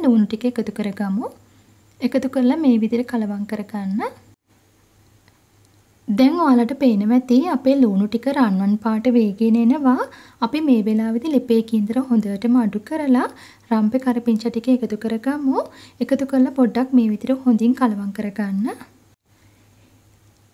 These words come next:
ඊළඟට අපි කුරුඳු පොතු එකතු කරමු. කුරුඳු පොතු දාද්දී පොඩි කෑලි වලට කඩන්න නැතුව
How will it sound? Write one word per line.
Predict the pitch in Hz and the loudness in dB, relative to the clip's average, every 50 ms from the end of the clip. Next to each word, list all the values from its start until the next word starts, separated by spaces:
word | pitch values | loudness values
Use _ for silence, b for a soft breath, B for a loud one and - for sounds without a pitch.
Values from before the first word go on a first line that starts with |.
| _ _ _ _ - | _ _ _ _ 0
ඊළඟට | 269 302 320 311 294 285 262 247 | 2 2 4 2 2 2 0 0
අපි | 285 269 269 311 349 | 0 -2 -2 -2 -2
කුරුඳු | 359 294 254 233 214 233 | 0 2 4 6 6 4
පොතු | 220 262 240 240 262 | 4 2 2 2 2
එකතු | 254 262 220 - 226 | 2 2 0 -4 -2
කරමු. | - - 233 233 226 208 233 339 392 | -2 0 0 2 4 4 4 2 2
කුරුඳු | - 285 254 226 220 220 | 0 0 2 2 2 0
පොතු | 240 226 226 | 0 0 0
දාද්දී | 202 233 220 214 202 208 202 - - 277 370 | 0 0 -2 -2 -2 -4 -4 -4 -4 -4 -2
පොඩි | 359 311 254 202 208 - | -2 0 0 0 0 0
කෑලි | 233 208 202 208 | -2 0 0 0
වලට | 202 226 240 - | -2 -4 -4 -2
කඩන්න | 233 214 190 214 220 214 233 | -2 -2 0 0 2 4 4
නැතුව | 240 240 233 - 226 208 | 4 4 2 0 -2 0